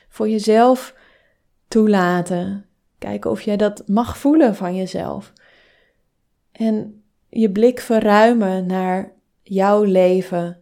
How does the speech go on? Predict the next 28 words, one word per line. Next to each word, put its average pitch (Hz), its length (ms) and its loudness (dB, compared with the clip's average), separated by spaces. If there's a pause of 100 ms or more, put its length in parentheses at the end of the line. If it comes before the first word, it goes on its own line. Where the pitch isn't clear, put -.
nu. 175 580 -2 (680)
Want 196 180 -6
als 190 180 0
jij 208 200 2
niks 220 400 2
kunt 202 260 0
doen, 240 280 2
dan 208 120 -4
heeft 196 260 -2
het 196 120 -6
geen 190 320 -6
enkele 240 420 0
functie 240 680 -2 (380)
om 202 420 -2 (360)
verstrikt - 760 -2
te 214 120 0
raken 202 640 0
in 196 160 0
de 190 80 0
pijn 185 380 -2
van 170 180 -6
anderen. 170 560 -8 (2500)
Dus 202 140 -8
dat 240 200 2
is 262 180 4
wat 240 200 0
ik 233 180 2
vandaag 214 720 0